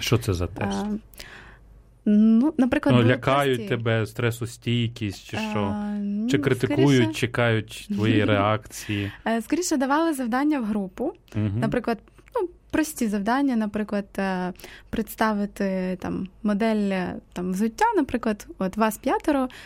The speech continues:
Speaker 2: представте нову модель взуття, яку ви випустили.
Speaker 1: Мгм.
Speaker 2: І дивилися, як лю-, як людина бере ініціативу,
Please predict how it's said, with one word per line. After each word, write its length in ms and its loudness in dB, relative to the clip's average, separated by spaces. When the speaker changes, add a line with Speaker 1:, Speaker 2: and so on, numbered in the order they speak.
Speaker 2:
представте 680 0
нову 280 2
модель 320 2
взуття, 420 -4
яку 240 -2
ви 100 -2
випустили. 540 -6
Speaker 1:
Мгм. 280 2
Speaker 2:
І 40 4
дивилися, 720 4
як 340 0
лю-, 180 0
як 360 0
людина 400 2
бере 240 2
ініціативу, 1000 0